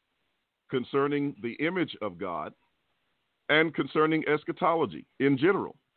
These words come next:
is going to be destroyed by this concept of the types and shadows that reveal, uh, the true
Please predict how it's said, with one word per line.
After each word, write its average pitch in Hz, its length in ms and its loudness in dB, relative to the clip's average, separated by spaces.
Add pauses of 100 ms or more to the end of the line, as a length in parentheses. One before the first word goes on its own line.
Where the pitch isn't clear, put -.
(1300)
is 147 200 0
going 160 300 -2
to 147 80 -2
be 135 140 -2
destroyed 117 680 -2 (1300)
by 123 580 2 (280)
this 143 180 0 (420)
concept 143 640 0 (640)
of 113 180 4
the 101 80 0
types 127 380 2
and 127 140 -4
shadows 98 500 0 (460)
that 110 220 0
reveal, 101 680 2 (640)
uh, 92 320 -4 (200)
the 107 100 -4 (120)
true 147 360 2